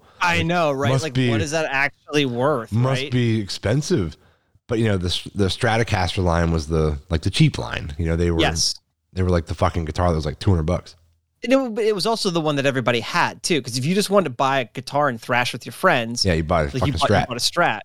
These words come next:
Speaker 1: Yeah. Um, this is certainly not that. Like, this is,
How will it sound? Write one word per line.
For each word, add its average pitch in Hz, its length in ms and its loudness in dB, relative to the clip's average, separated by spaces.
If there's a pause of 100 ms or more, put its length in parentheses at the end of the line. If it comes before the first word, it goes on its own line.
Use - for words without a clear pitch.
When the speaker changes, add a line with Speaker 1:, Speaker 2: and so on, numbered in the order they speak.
Speaker 1:
Yeah. 131 320 0 (100)
Um, 139 380 0 (300)
this 254 200 0
is 269 120 -2
certainly 185 400 0
not 139 280 0 (100)
that. - 400 -8 (360)
Like, 127 140 -6
this 180 200 0
is, - 280 -2